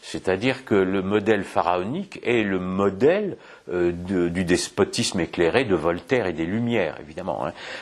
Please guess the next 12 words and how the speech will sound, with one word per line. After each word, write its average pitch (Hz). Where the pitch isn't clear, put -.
Euh, 78
il 80
y 87
aura 107
une, 98
un 82
retour 139
de 95
la 87
tradition 82
chinoise, 117
notamment 87